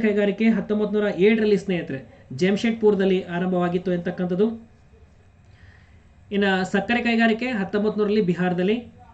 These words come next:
ಇನ್ನು ಸಿಮೆಂಟ್ ಕೈಗಾರಿಕೆ ಅಂತಕ್ಕಂಥದ್ದು ಹತ್ತೊಂಬತ್ತು ನೂರ ನಾಲ್ಕರಲ್ಲಿ ಚೆನ್ನೈನಲ್ಲಿ ಪ್ರಪ್ರಥಮ ಬಾರಿಗೆ ಆರಂಭವಾಗಿರ್ತದೆ. ಕಾಗದ ಹದಿನೆಂಟುನೂರ ಹನ್ನೆರಡರಲ್ಲಿ ಪಶ್ಚಿಮ ಬಂಗಾಳದ ಸರಾಂಪುರ್ನಲ್ಲಿ, ಇನ್ನು ಬೈಸಿಕಲ್ ತಯಾರಿಕೆ ಆ ಒಂದು ಕೈಗಾರಿಕೆ ಹತ್ತೊಂಬತ್ತು ನೂರ ಮೂವತ್ತೆಂಟರಲ್ಲಿ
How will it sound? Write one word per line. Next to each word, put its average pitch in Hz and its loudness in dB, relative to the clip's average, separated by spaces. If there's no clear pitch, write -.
ಇನ್ನು 185 -2
ಸಿಮೆಂಟ್ 254 2
ಕೈಗಾರಿಕೆ 214 0
ಅಂತಕ್ಕಂಥದ್ದು 202 -2
ಹತ್ತೊಂಬತ್ತು 196 -4
ನೂರ 185 -4
ನಾಲ್ಕರಲ್ಲಿ 196 0
ಚೆನ್ನೈನಲ್ಲಿ 208 0
ಪ್ರಪ್ರಥಮ 190 -4
ಬಾರಿಗೆ 175 -2
ಆರಂಭವಾಗಿರ್ತದೆ. 160 -6
ಕಾಗದ 214 0
ಹದಿನೆಂಟುನೂರ 196 0
ಹನ್ನೆರಡರಲ್ಲಿ 202 0
ಪಶ್ಚಿಮ 202 -4
ಬಂಗಾಳದ 190 -2
ಸರಾಂಪುರ್ನಲ್ಲಿ, 180 -2
ಇನ್ನು 151 -4
ಬೈಸಿಕಲ್ 208 0
ತಯಾರಿಕೆ 190 -2
ಆ 175 -6
ಒಂದು 185 0
ಕೈಗಾರಿಕೆ 190 -2
ಹತ್ತೊಂಬತ್ತು 220 -2
ನೂರ 190 0
ಮೂವತ್ತೆಂಟರಲ್ಲಿ 180 -2